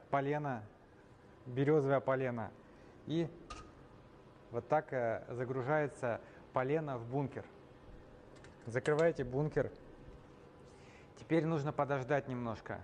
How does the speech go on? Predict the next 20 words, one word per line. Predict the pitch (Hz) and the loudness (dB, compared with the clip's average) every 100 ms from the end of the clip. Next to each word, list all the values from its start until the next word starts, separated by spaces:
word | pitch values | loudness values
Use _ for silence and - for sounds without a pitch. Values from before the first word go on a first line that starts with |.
| - - | -6 -4
пока | 127 151 139 | -2 0 0
полено | - 135 165 170 120 | 0 0 2 2 2
опустится | 107 165 156 123 - | 2 -2 -4 -4 -4
до | 113 135 | 0 0
шнека. | - 143 131 - 85 - - - - - | 0 -2 -2 -2 -6 -10 -20 -20 -20 -10
Как | - - | -8 2
только | 175 165 156 | 2 2 2
полено | 156 165 147 | 2 2 0
опустится | 135 170 156 - 139 | 0 -2 -4 -6 -4
до | 120 135 | 0 0
шнека, | - 180 196 127 - - - - | 2 2 2 0 -2 -8 -20 -2
у | 127 | 2
вас, | 131 151 147 143 | 4 4 2 0
э, | 131 127 123 110 - - | 2 4 4 2 -4 0
сработает | 139 127 180 151 127 | 0 4 4 4 2
автоматическая | 117 - 127 127 165 - 127 | 0 0 -2 0 0 0 0
защита | 135 135 139 123 90 80 - - - - - - - | 0 0 -2 -2 -4 -6 -18 -20 -20 -20 -20 -20 -2
от | 151 160 151 | 0 2 2
блокировки | 135 135 135 139 127 | 0 2 2 0 -4
шнека. | - 127 117 98 | -4 -2 -2 -4